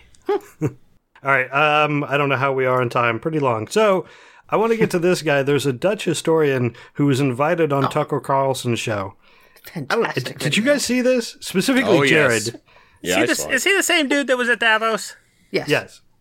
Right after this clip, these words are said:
Speaker 4: Keeps causing problems for people. <laughs>
Speaker 2: Yep.
Speaker 1: Yes.
Speaker 2: He broke
Speaker 1: So
Speaker 2: Tucker
Speaker 1: he
Speaker 2: Carlson.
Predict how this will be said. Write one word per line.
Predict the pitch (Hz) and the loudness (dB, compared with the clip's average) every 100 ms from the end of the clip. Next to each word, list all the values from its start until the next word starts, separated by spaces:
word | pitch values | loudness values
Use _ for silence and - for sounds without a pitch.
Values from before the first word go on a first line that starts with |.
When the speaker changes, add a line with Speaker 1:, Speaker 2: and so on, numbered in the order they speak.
| _ | _
Speaker 4:
Keeps | 180 170 | -2 -2
causing | - 165 180 | 2 2 2
problems | 151 147 151 139 | 2 0 0 -6
for | 160 | -6
people. | 151 147 151 - 190 | -2 0 -2 -6 -10
<laughs> | - | -10
Speaker 2:
Yep. | 160 _ _ | -12 _ _
Speaker 1:
Yes. | 135 135 98 - - _ - - | -2 -2 -2 -16 -20 _ -20 -12
Speaker 2:
He | 180 | -12
broke | 151 160 147 | -6 -4 0
Speaker 1:
So | 165 156 | 4 4
Speaker 2:
Tucker | 156 | 2
Speaker 1:
he | 156 | 0
Speaker 2:
Carlson. | 135 135 - 147 | -2 -4 -4 -6